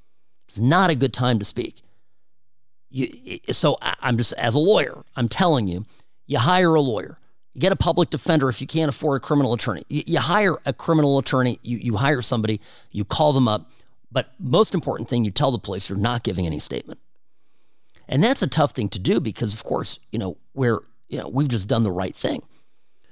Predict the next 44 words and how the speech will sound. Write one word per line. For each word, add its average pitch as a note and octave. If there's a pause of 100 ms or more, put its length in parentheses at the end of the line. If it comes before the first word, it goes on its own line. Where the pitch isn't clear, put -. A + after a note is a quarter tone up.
(360)
Got D3+
a, F#2+ (200)
you B2
know, B2
a, A#2+ (160)
a, A2+
a, -
a C3+
dead A#2+
guy C#3+
in C3
a G2+
ski G3
mask C3+
and A#2+
laying C3
inside A#2+
your G2+
living D3+
room, A2
you A#2+
know, A2+
I C3+
mean, B2+
you, C#3
you C3+
wanna D3+
say, -
"Hey, B2
this -
is -
what G2+
happened." - (960)
This, - (600)
but C#3+
you C#3+
really, E3+
really C#3
do G#2
not A2+
want F#2+
to -
do F#2
that. C#2